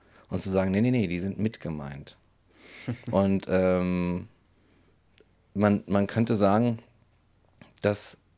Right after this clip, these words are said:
Speaker 1: basiert auf einer sehr inklusiven Weltsicht, die er da hatte. Und zwar, ich möchte das ganz <laughs> kurz ausführen, und zwar, ähm, meinte nämlich Schopenhauer ganz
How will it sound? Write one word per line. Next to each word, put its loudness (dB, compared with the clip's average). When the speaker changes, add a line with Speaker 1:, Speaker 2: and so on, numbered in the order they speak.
Speaker 1:
basiert -2
auf -2
einer 0
sehr -2
inklusiven 0
Weltsicht, -2
die -4
er 0
da 0
hatte. -10
Und -4
zwar, 2
ich -6
möchte 2
das -2
ganz 0
<laughs> -
kurz 4
ausführen, 2
und 2
zwar, 2
ähm, -2
meinte 0
nämlich 2
Schopenhauer 2
ganz -2